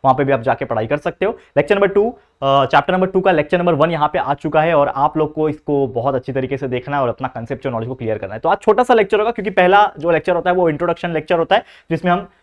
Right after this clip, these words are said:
अ, चैप्टर के बारे में और कुछ बेसिक चीजें जो होती है इस चैप्टर के रिलेटेड, वो हम पढ़ाने वाले हैं। फिर लेक्चर नंबर टू से फुल फ्लेज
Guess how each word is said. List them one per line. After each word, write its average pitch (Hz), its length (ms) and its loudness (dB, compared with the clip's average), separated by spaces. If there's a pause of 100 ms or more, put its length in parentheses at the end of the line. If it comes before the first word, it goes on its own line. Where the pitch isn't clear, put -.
(100)
अ, 139 240 8
चैप्टर 180 380 0
के 196 120 2
बारे 170 200 4
में 180 80 -2
और 180 100 2
कुछ 170 220 -2
बेसिक 147 440 -2
चीजें 160 260 -2
जो 170 100 2
होती 135 220 -2
है 151 60 2
इस 147 100 -6
चैप्टर 139 280 0
के 143 100 -4
रिलेटेड, 135 340 -2
वो 147 80 0
हम 147 100 -2
पढ़ाने 120 280 2
वाले 123 180 -2
हैं। 190 60 -6
फिर 202 100 4
लेक्चर 170 240 0
नंबर 160 120 -2
टू 160 160 -4
से 175 100 -2
फुल 170 220 0
फ्लेज 147 240 -4